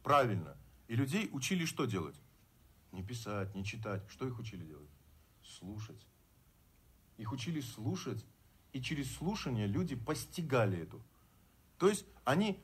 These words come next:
воспринимали. Внимать — это значит что делать? А мы говорим: "Не, внимать — это значит слушать". И мы говорим: "Внимательным, будь внимательным".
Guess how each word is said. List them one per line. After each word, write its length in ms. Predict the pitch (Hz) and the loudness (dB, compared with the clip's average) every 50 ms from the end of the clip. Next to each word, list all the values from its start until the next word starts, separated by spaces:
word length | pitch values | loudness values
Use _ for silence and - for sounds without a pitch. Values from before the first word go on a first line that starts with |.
| - - - | -14 -6 -2
воспринимали. 840 | - 151 - - - 156 156 165 165 160 165 170 156 135 107 107 - - - - - - - | 0 0 0 -2 -2 0 2 4 4 4 6 6 6 4 4 0 -4 -8 -16 -20 -20 -20 -20
Внимать — 500 | - - 104 123 143 165 202 214 202 - - | -14 -2 0 2 4 6 6 6 4 2 -2
это 160 | 143 120 123 | -4 -4 -2
значит 300 | 120 117 139 135 - - | -2 -2 -2 -4 -6 -10
что 160 | - - 190 | -6 -6 -4
делать? 260 | 185 160 156 143 - 113 - - - - - - - - - - - - - - | -4 -2 -4 -4 -6 -8 -12 -16 -20 -20 -20 -20 -20 -20 -20 -20 -20 -20 -18 -14
А 80 | 87 | -10
мы 120 | 92 101 98 | -8 -6 -4
говорим: 300 | 101 104 107 101 95 - - - - - - | -2 -2 -2 -4 -4 -6 -10 -16 -20 -20 -20
"Не, 120 | 76 76 69 | -18 -16 -16
внимать — 460 | - - 78 80 73 80 110 120 - | -16 -16 -16 -14 -10 -8 -8 -8 -8
это 120 | 135 113 95 | -8 -10 -10
значит 280 | 98 101 98 104 - 107 | -8 -8 -8 -8 -10 -12
слушать". 460 | - - 226 131 - - 160 - - - - - - - - - - - - - - - - - - - - - - - - - | -14 -10 -10 -10 -10 -10 -14 -18 -20 -20 -20 -20 -20 -20 -20 -20 -20 -20 -20 -20 -20 -20 -20 -20 -20 -20 -20 -20 -20 -20 -20 -6
И 60 | - 120 | -2 0
мы 60 | 131 | 0
говорим: 180 | 120 110 107 | 2 2 2
"Внимательным, 640 | 110 101 139 156 147 139 131 120 113 110 104 98 95 87 | 2 2 2 2 4 2 2 2 0 -2 -2 -2 -2 -2
будь 200 | - 185 180 - | -2 -4 -4 -2
внимательным". 720 | 143 165 170 151 127 113 107 107 104 98 95 92 90 | 0 0 2 2 2 2 2 0 -2 -4 -4 -4 -6